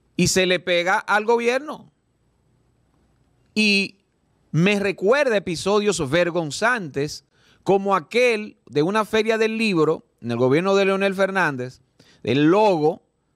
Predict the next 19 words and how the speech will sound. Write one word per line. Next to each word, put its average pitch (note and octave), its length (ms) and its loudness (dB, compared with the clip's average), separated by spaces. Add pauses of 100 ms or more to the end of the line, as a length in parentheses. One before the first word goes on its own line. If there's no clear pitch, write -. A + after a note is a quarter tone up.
(800)
fue F3 320 0
robado, G3+ 720 2 (800)
pero E3+ 280 2
robado D#3+ 500 0
descaradamente, F#3+ 1080 -2 (680)
de E3+ 300 -2
otra A3+ 460 0
feria G#3 300 0
del G#3 180 -2
libro. F3+ 560 0
Entonces, D#3 340 -2
oye D3+ 140 2
esta A#3 140 0
vaina, G#3 340 0
de G#2 240 -14
otra G#3+ 420 0
feria G3+ 260 0
del G3 120 0
libro D3+ 300 -2